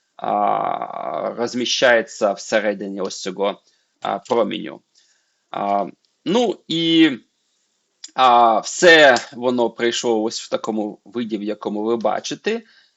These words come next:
А, багато чого мені вз-, вже збирати не потрібно, мені тр-, тільки треба встановити промені, встановити ніжки, ніжки теж майже зібрані. А, кріплення,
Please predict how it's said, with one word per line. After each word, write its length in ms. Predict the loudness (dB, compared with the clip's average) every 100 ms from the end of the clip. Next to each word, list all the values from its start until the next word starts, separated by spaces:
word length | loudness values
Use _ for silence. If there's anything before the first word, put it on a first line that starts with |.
| -2
А, 460 | 0 2 2 0 -2 -10 -20 -20 -10 -6
багато 380 | 0 0 0
чого 360 | -6 -6 -2 -2
мені 300 | -2 -4 -4
вз-, 320 | -6 -12 -16
вже 280 | -10 -4 -2
збирати 580 | -4 -6 -4 -2 -2 -2
не 100 | -6
потрібно, 640 | -4 -6 -6 -8 -4 -4
мені 300 | -4 -4 -4
тр-, 320 | -6 -8 -10 -10 _ -6
тільки 280 | -4 -4
треба 300 | -4 -4 -4
встановити 640 | -6 -6 -4 -4 -6 -6 -6
промені, 520 | -2 -2 0 -4 -8
встановити 640 | -6 -2 -2 -2 -6 -6
ніжки, 420 | -4 -2 -4 -6
ніжки 340 | -6 -6 -6 -6
теж 440 | 0 0 0 -4
майже 340 | -6 -6 -8
зібрані. 680 | -10 -8 -8 -4 -4 -4 -6 _ _ _ _ 0
А, 460 | 4 4 4 0 -6
кріплення, 880 | -4 -4 -2 0 0 0 -2 -2 -4